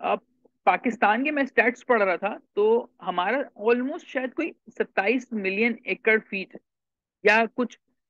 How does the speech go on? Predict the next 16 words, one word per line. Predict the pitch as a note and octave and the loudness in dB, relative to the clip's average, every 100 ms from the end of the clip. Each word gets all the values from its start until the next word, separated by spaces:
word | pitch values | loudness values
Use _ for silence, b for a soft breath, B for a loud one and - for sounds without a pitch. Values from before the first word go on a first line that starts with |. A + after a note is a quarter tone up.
| _ | _
इससे | G3 - A#3 | -6 -4 0
थोड़ा | A#3 A3 | 4 4
सा | A3+ | 4
ज्यादा | A#3 F#3+ A3 A3 | 2 4 4 6
ये | B3 A#3+ | 6 4
कम | G#3+ G#3+ | 2 0
है, | A3 A3+ - _ _ _ - | -2 -4 -8 _ _ _ -2
हम | C#4 | 2
lost | G#3+ F#3+ A#3 - | 6 6 4 0
करते | A3+ A3+ F3 | 0 0 -4
हैं, | |
पानी | E3+ C3+ C3 - _ _ _ _ _ _ _ | -6 -8 -10 -18 _ _ _ _ _ _ _
Loss | E3+ F#3 F#3+ | 4 6 6
हो | E3+ | 0
रहा | |
है, | - | -2